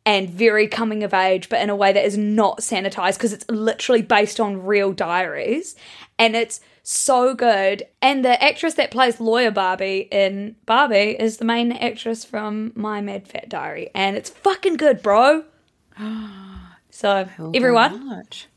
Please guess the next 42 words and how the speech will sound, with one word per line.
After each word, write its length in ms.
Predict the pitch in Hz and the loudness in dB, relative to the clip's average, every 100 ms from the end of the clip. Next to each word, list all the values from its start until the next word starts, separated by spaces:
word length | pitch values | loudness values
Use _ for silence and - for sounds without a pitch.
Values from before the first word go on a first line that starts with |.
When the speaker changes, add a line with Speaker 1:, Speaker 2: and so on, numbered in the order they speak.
| _ | _
Speaker 1:
go 160 | 233 240 | 2 4
and 80 | 226 | 4
watch 200 | 208 220 | 2 0
it. 40 | |
I 60 | - | 0
posted 320 | - 277 277 | 2 0 0
this 140 | 330 320 | -6 -2
on 120 | 240 | -4
the 60 | |
close 260 | 226 220 202 | 0 0 0
friends 280 | - 202 202 | -4 -8 -6
story, 300 | - 220 339 | -2 0 0
and 120 | 311 - | -2 -4
everyone 400 | 190 208 247 247 | -4 -2 0 2
that 180 | 208 | 0
had 140 | 196 202 | -2 -4
seen 360 | - 190 190 | -2 0 0
it 140 | 196 - | -2 -4
was 180 | 208 175 | -6 -6
viscerally 720 | 170 226 - 214 185 180 180 | 0 0 2 0 0 0 -2
like, 300 | 151 - - - - - | -2 -4 -8 -20 -10 2
"This 240 | 285 - | 2 2
changed 500 | - 269 247 226 - | -4 -6 -6 -10 -6
my 240 | 240 226 | -4 0
life." 460 | 226 226 220 214 208 | 0 2 4 2 2
I 60 | 277 | 0
think 160 | 415 | 2
it's, 100 | 466 | 2
like, 160 | 427 - - | 2 0 2
old. 220 | 262 220 | 4 4
I 40 | |
think 120 | 226 | 0
it 20 | 311 | -2
was, 100 | 330 | -4
like, 140 | 226 | -4
two 100 | 240 | -2
thousand 220 | 214 202 | -4 -6
and 100 | 180 | -8
nine 220 | 180 190 196 | -6 -6 -6
or 60 | |
something, 320 | 196 - 190 | -10 -14 -14
but 240 | 202 - | -8 -10